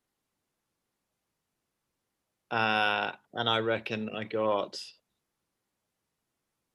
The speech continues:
two dismissals.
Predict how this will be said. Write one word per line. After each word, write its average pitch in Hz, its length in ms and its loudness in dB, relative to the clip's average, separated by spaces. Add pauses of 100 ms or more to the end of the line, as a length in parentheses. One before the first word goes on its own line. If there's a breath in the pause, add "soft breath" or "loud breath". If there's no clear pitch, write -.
(2250)
two 131 200 -2
dismissals. 104 600 -8